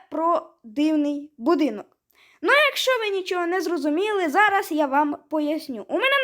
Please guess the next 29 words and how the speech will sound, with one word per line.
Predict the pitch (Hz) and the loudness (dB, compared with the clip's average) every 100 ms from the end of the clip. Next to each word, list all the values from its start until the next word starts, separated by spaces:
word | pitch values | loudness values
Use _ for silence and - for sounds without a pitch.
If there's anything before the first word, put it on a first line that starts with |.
| 494 | 0
на | |
каналі | 427 427 453 403 | 0 2 2 2
є | 311 349 381 | 0 0 -2
відео, | 262 320 381 302 349 339 330 - _ _ | -2 -2 -2 -4 -4 -4 -6 -12 _ _
де | 262 339 | 0 2
я | 370 339 | 2 0
знайшов, | 330 320 - 330 320 311 _ _ _ _ _ _ _ - | 0 -2 -2 -2 -2 -6 _ _ _ _ _ _ _ -8
тобто | 370 381 - | -6 -4 -4
потрапив | 339 339 359 392 392 330 - - - - | -2 0 2 2 0 -8 -10 -18 -20 -10
у | - 427 | -2 0
якийсь | 381 370 392 - | 0 2 2 0
дивний | - 208 311 330 311 | -4 -4 -2 0 0
будинок. | 247 254 254 240 202 - _ - - | -2 -2 -2 -4 -8 -10 _ -20 -2
Якщо | 294 - | 0 4
ви | 539 523 466 | 2 2 -2
мій, | 427 359 | -2 0
можна | 359 359 | -2 -2
сказати | 339 349 330 302 | -6 -4 -4 -4
так, | 277 262 | -8 -8
давній | 226 302 349 294 254 | 0 4 4 2 -4
підписник | 240 226 403 554 - 254 - _ _ _ _ _ _ _ _ _ _ - | -10 -8 2 2 2 -6 -8 _ _ _ _ _ _ _ _ _ _ -4
і | 370 | 4
бачили | 392 370 349 339 | 4 4 0 0
це | - 339 | -2 -2
відео, | 330 233 220 | -2 -2 -4
то | 311 | -2
ви, | 466 | -2
в | - | -2
принципі, | 440 427 392 381 381 370 | -4 -4 -6 -2 0 2